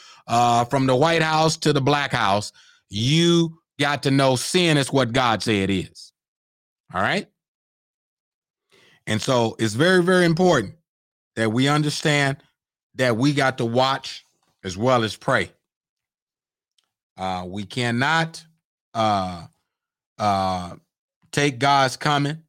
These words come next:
in vain and begin to do, you know, things that's not right, because God can show up at an hour that we don't know when he's coming. And so for those of you that joined us just recently,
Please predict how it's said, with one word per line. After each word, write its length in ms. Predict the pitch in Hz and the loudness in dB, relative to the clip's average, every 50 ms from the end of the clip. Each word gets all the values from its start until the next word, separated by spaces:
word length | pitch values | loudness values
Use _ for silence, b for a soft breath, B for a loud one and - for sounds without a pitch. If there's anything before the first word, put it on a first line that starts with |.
| _ - | _ -8
in 220 | 113 113 113 113 | -4 -4 -2 0
vain 460 | 123 139 143 143 143 151 165 160 - _ _ _ _ _ _ _ _ _ _ _ _ _ _ _ _ - | 0 0 0 0 -2 -4 -6 -8 -12 _ _ _ _ _ _ _ _ _ _ _ _ _ _ _ _ -8
and 180 | 110 113 110 | -6 -4 -4
begin 380 | 107 117 110 117 139 139 139 131 | -4 -4 -4 -4 -2 -2 -2 -2
to 100 | 123 117 | -2 -4
do, 400 | 120 127 147 151 151 147 139 - _ _ _ _ _ _ _ _ | -2 0 0 2 0 0 -4 -8 _ _ _ _ _ _ _ _
you 180 | - 123 135 135 | -6 -4 -2 0
know, 240 | 135 127 127 127 123 | 0 0 0 0 -2
things 400 | 123 - 151 147 143 143 131 123 | -2 -4 -2 -2 0 -2 -2 -2
that's 280 | 127 120 117 107 - | 0 0 -2 -2 -2
not 240 | 127 123 120 117 110 | -2 -2 0 0 0
right, 400 | 113 120 127 139 151 160 160 - _ _ _ _ _ _ _ _ _ _ _ _ _ _ _ _ | 2 2 2 2 0 -2 -4 -8 _ _ _ _ _ _ _ _ _ _ _ _ _ _ _ _
because 340 | 110 113 101 135 123 120 101 | -12 -6 -2 0 0 0 0
God 320 | 104 131 135 139 139 139 131 | -2 0 2 2 2 0 0
can 140 | - 123 | -2 -4
show 260 | 117 - - 156 147 147 | -4 -2 -2 0 0 0
up 140 | 143 - | 0 0
at 100 | 143 135 | 0 0
an 100 | 127 123 | 0 2
hour 320 | 123 127 139 139 139 139 131 | 2 2 2 2 2 2 2
that 120 | 127 123 | 2 0
we 180 | 117 127 135 139 | 2 2 2 2
don't 260 | 139 135 131 107 - | 2 0 -2 -4 -8
know 420 | 113 113 117 131 143 139 131 120 123 - | -6 -2 0 2 2 2 0 -2 -4 -6
when 140 | 117 127 | -4 -2
he's 160 | 127 120 120 - | -2 -2 -2 -4
coming. 380 | - 175 160 127 104 85 78 - _ _ _ _ _ _ _ _ _ _ _ | -2 0 0 0 -2 -4 -8 -14 _ _ _ _ _ _ _ _ _ _ _
And 80 | 95 98 | -12 -8
so 220 | - 123 120 117 | -4 -2 -2 -2
for 140 | 107 - 117 | -2 -2 -2
those 220 | 117 139 147 147 | 0 0 2 0
of 60 | 135 143 | 0 -2
you 140 | 151 156 | -2 -2
that 160 | 151 143 139 131 | 0 -2 -2 -2
joined 400 | 120 139 147 151 151 151 151 151 | -2 -2 -2 0 0 -2 -2 0
us 180 | 147 147 143 | -2 -2 -2
just 260 | - - 147 139 127 | -4 -6 -6 -6 -4
recently, 520 | 135 147 160 160 160 - 147 143 143 147 | -2 -2 0 0 -2 -4 -6 -8 -10 -10